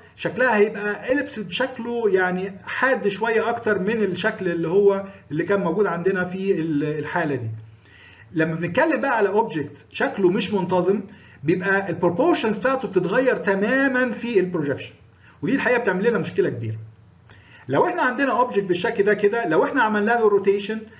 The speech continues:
هنلاقي ان شكل الاوبجكت نفسه رغم ان هو نفس الطول هو هو، هنلاقي ان طوله بيتغير في الصوره، وده طبعا بيبقى فيه مشكله لان احنا حسب ال، الاورينتيشن بتاع الاوبجكت نفسه جوه الصوره ممكن ان حجمه يتغير،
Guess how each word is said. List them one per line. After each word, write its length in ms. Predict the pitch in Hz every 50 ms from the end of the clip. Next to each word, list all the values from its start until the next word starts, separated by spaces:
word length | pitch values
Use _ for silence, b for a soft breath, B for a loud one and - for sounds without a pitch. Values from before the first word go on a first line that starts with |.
| B B B
هنلاقي 640 | - 147 156 180 220 262 302 285 262 262 254 202 190
ان 140 | 185 185
شكل 300 | 170 - 302 320 - 240
الاوبجكت 540 | 208 190 196 247 - - - 190 185 - 185
نفسه 360 | 185 208 214 - - 240 262 - B B B B B B 135
رغم 160 | 151 151 170 165
ان 60 | 170
هو 180 | 208 277 294
نفس 280 | 233 254 277 - - -
الطول 300 | 196 185 - 240 247 214
هو 220 | 190 220 208 196
هو، 400 | 165 156 175 180 190 208 - B B B B B
هنلاقي 380 | - 143 151 190 254 302 269 233
ان 200 | 208 196 196 185
طوله 300 | 185 - 247 311 294 254
بيتغير 460 | 180 175 - 156 196 240 277 269 214
في 100 | - -
الصوره، 440 | 170 - - 214 202 151 117 107 113
وده 160 | 143 147 175 208
طبعا 300 | - 254 254 226 208 185
بيبقى 220 | 202 190 202 190
فيه 120 | - 302
مشكله 420 | 302 269 208 - - 285 294 262 247
لان 200 | 240 220 196 220
احنا 340 | 247 - 247 240 233 240 240 B B B -
حسب 360 | - 240 269 277 254 220 202
ال، 180 | 196 190 190
الاورينتيشن 1000 | 185 185 190 196 175 180 175 175 175 175 175 175 175 165 220 285 320 285 254 220
بتاع 280 | 185 175 185 233 233 214
الاوبجكت 440 | 185 - 214 226 202 185 175 175 185
نفسه 260 | 208 208 - - 160
جوه 220 | 170 233 254 208
الصوره 480 | - - - - 214 220 208 208 214 B B B -
ممكن 280 | 202 269 - 214 196
ان 140 | 196 180 165
حجمه 300 | - - 220 180 175 160
يتغير، 380 | 139 - 147 147 131 120 113